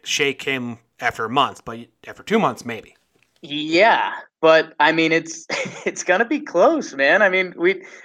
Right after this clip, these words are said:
Speaker 2: we haven't mentioned Greg Bird coming back. Freaking Tyler Austin's playing really <laughs> solid baseball. I don't know.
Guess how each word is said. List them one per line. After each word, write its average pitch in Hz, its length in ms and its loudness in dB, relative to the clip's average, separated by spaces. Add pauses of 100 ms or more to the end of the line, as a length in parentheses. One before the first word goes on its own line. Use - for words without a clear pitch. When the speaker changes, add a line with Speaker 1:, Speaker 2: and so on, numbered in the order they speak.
(140)
Speaker 2:
we 151 120 0
haven't 175 300 4
mentioned 185 380 0
Greg 165 280 2
Bird 151 280 2
coming 151 240 -2
back. 156 320 4 (340)
Freaking 247 460 -4 (180)
Tyler 226 340 4
Austin's 262 440 2
playing 175 300 2
really 160 260 2
<laughs> - 0 -
solid 175 500 0
baseball. 156 760 -4 (220)
I 156 180 4
don't 175 160 2
know. 131 240 -2